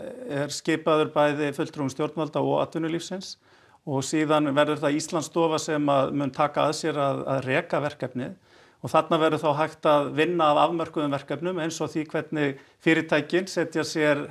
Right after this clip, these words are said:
markmið og það aðgerðaráætlanir um að ná kolefnishlutleysi og draga úr losun. Og á þessu verður þá hægt að, að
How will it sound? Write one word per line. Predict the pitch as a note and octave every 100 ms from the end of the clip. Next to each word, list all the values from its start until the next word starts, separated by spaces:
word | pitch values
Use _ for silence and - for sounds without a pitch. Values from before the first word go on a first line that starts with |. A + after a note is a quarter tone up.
| -
markmið | D#3 D#3 - C#3 E3+ F#3+
og | D3+ C#3+
það | D3+ E3
aðgerðaráætlanir | E3+ D#3 D3+ D3+ F3 C#3 C#3 C3+ D#3 E3
um | D#3+ D3
að | C#3+ -
ná | D3 D3+ D3+
kolefnishlutleysi | D#3 D3+ C#3+ C#3 D#3 C#3 C#3 - D3
og | F3 D3
draga | D#3 C#3+ C#3+
úr | C#3
losun. | C3 C#3 E3+ - _ _ - -
Og | - C3
á | D3+
þessu | E3 D#3+ D#3+ D3+ C#3+ - - - -
verður | D#3 D#3 D#3
þá | D3+
hægt | D#3+ -
að, | F3 - - _
að | D3+